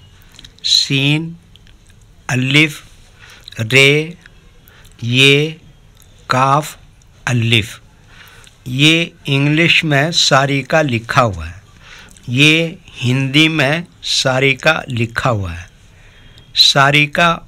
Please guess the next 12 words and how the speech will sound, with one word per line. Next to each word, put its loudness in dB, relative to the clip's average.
उर्दू -2
में 0
लिखने -2
का -2
आजकल -2
दो 0
तरीके -4
हैं, -8
एक 2
कीबोर्ड 0
के -2
ज़रिए 0